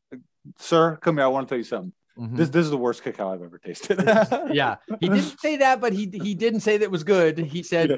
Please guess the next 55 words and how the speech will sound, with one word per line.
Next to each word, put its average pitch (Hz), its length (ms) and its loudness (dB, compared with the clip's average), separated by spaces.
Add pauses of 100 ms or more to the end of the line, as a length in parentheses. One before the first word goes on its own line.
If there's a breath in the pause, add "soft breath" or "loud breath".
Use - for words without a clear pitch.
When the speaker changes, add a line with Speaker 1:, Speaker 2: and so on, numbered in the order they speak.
(120)
Speaker 1:
I'm 170 180 4
just - 120 -16
kidding. 185 220 4 (380 loud breath)
Speaker 2:
he, 175 80 0
he - 20 0
basically 226 420 4
said, 175 440 -2
you 143 120 -4
know, 135 300 -6 (120)
"According 190 360 -4
to 160 60 -2
all 156 160 0
our 147 100 0
criteria, 131 580 -2
these 120 220 -8
beans 120 320 -6
are 98 300 -8
subpar," - 440 -14 (180)
<laughs> - 200 -6
Speaker 1:
Yeah. 196 240 4
Speaker 2:
which 196 280 2 (220 loud breath)
meant 190 340 -2
that 156 280 0
by 151 300 2
all 185 380 6
the 135 120 0
criteria, 113 640 -4
they 113 180 -4
were 104 160 -8
subpar. 101 460 -8
They, 117 160 -8
they 139 240 -4
didn't 147 240 -4
pass 131 260 -4
in 120 120 -10
any 123 180 -8
one 107 360 -10
area. - 160 -10
Speaker 1:
So, 170 360 4
look, 160 240 4
we're 156 100 2
running 208 200 2
out 196 100 4
of 165 60 -4
time 175 240 0
on 151 80 -2
this 143 160 -6
podcast, 156 580 -2
but 160 100 -4
I, 185 100 -4
Speaker 2:
Yeah. 254 140 -6
Speaker 1:
I 226 140 0
just 214 200 -2
have 147 360 -4
to 117 340 -6